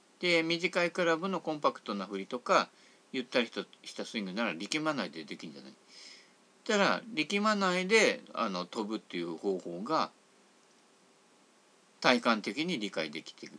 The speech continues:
るわけです。それをドライバーとか長いクラブ持って、一生懸命やって、「当たんねえな、なんとかだ」みたいな、「今度新しいクラブ変えてみよう」みたいなことやってるから、まあ、ほぼかわ-、変わらないわけですよね。あんなに、あんなに練習してるのに、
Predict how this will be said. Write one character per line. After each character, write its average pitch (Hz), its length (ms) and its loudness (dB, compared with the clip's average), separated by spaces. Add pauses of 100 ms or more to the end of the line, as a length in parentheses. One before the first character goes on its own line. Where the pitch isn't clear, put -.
る 82 80 -10
わ 78 80 -10
け - 60 -16
で 92 160 -14
す。 - 80 -18
そ 190 80 -4
れ 202 80 0
を 190 80 -2
ド 170 120 2
ラ 160 120 8
イ 156 60 2
バ 151 120 2
ー - 20 -2
と 151 100 -6
か 127 100 0
長 117 220 2
い 101 80 -2
ク 101 120 -6
ラ 85 100 -4
ブ 76 80 -12
持 71 100 -12
っ 73 40 -14
て、 80 300 -8 (420)
一 135 100 -10
生 117 80 -2
懸 95 140 -4
命 80 80 -8
や 73 40 -12
っ - 20 -12
て、 85 120 0
「当 78 160 -4
た 90 40 -4
ん 87 80 -8
ね 87 100 -6
え 85 60 -6
な、 82 180 -4
な 82 120 -6
ん 78 80 -10
と - 80 -10
か 78 120 -4
だ」 71 280 -6
み 71 100 -14
た 73 100 -12
い 69 40 -10
な、 71 100 -12
「今 90 160 -10
度 71 120 -8
新 80 280 -2
し - 140 -10
い - 20 -10
ク 78 80 -12
ラ 76 140 -6
ブ - 120 -18
変 80 120 -4
え - 20 -8
て 78 140 -10
み 76 120 -10
よ 76 100 -10
う」 - 40 -16
み - 60 -16
た 101 100 -6
い 117 60 -6
な 139 80 -6
こ 170 100 -8
と 170 100 -4
や 151 100 4
っ - 20 -12
て 196 160 -2
る 196 60 2
か 214 120 0
ら、 214 300 0 (1120)
ま 113 120 0
あ、 - 20 2
ほ 131 120 4
ぼ 92 100 -2
か - 140 -4
わ-、 104 200 -2
変 113 100 2
わ 98 80 6
ら 101 100 2
な 92 140 -4
い 90 40 -4
わ 85 100 -6
け 78 100 -12
で 69 100 -14
す - 120 -20
よ 80 100 -14
ね。 95 160 -14 (720)
あ - 120 4
ん 175 80 -2
な 196 120 6
に、 180 140 2
あ 156 180 6
ん 226 100 6
な 240 100 8
に 214 140 6
練 185 180 6
習 165 160 0
し - 80 -4
て - 100 -4
る 131 100 -2
の 95 140 -4
に、 - 140 -16